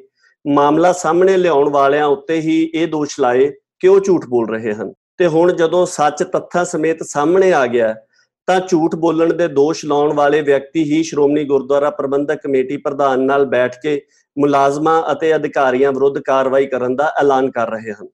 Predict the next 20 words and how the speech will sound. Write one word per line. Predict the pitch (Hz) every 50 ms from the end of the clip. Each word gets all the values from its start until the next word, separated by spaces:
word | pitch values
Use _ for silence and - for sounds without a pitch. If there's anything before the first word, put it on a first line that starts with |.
| _ - 151
ਅੰਤਰਿੰਗ | 156 156 165 196 214 214 202
ਕਮੇਟੀ | 202 180 170 165 160 180 180
ਦੇ | 170 180
ਫੈਸਲੇ | 180 180 160 147 143 143 - 160 160
ਤੋਂ | 156 165 160
ਬਾਅਦ | 151 143 147 156 156 -
ਐਲਾਨੀ | 160 151 143 143 139 139 147 160 156
ਕਾਰਵਾਈ | - 151 139 139 139 143 143 147 151
ਦੀ | 143 151 160 156
ਸਮੁੱਚੀ | - - 143 135 139 135 - 170 170
ਫਿਤਰਤ | 165 - 139 135 139 139 139 - 151
ਮਹਿਜ | 143 135 135 135 143 156 165 147 151
ਇੱਕ | 160 - -
ਪ੍ਰਬੰਧਕੀ | 147 - - 143 135 139 156 165 180 175 202 196
ਸੰਸਥਾ | 185 - 160 143 - - - 156 151
ਵੱਲੋਂ | 139 143 143 147 151 143
ਕੀਤੀ | - 139 131 - - 151 143
ਕਾਰਵਾਈ | - 139 127 127 123 123 127 127 127
ਵਾਲੀ | 123 120 117 123 117 113
ਹੈ, | 107 - -